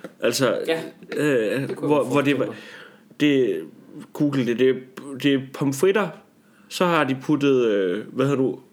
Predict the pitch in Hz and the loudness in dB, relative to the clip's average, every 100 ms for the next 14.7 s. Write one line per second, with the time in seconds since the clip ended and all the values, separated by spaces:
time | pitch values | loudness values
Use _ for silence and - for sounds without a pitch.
0 | - - 151 139 131 - - - - - | -14 -6 -4 -4 -8 -16 -20 -20 -20 -18
1 | - - - - - - 220 220 160 110 | -16 -16 -18 -14 -6 2 2 2 -2 0
2 | 107 120 117 120 - 175 - - - - | 0 0 2 0 0 0 0 -4 -6 -14
3 | _ - - - - _ _ _ _ _ | _ -14 -14 -14 -20 _ _ _ _ _
4 | - - - 131 123 120 113 127 180 185 | -20 -12 -4 0 2 0 -2 -2 0 0
5 | 190 185 220 196 226 - 214 233 208 196 | -2 0 2 2 0 2 2 4 2 2
6 | 190 185 220 190 165 151 123 147 147 - | 2 2 0 -4 -6 -4 -2 -2 -4 -12
7 | - - - 180 226 - 190 165 165 165 | -18 -8 -2 0 0 2 4 4 2 0
8 | 160 160 - 160 175 - - 185 170 170 | 0 -2 0 0 0 -2 -4 0 2 4
9 | 190 226 165 131 135 156 196 147 135 110 | 4 4 2 2 2 4 2 0 -2 -4
10 | - - - 139 135 - 208 156 117 - | -6 -12 -2 -2 0 0 2 2 -2 2
11 | 185 147 - 143 117 107 104 98 139 - | 2 0 -2 0 2 2 2 0 -2 -10
12 | - - - 170 190 190 - - 214 220 | -16 -4 0 2 4 4 2 0 0 0
13 | 196 143 160 - 160 156 160 160 139 113 | -2 -2 -2 -2 0 2 2 2 2 0
14 | 104 104 - - - - 120 | -2 -4 -8 -10 -10 -8 -6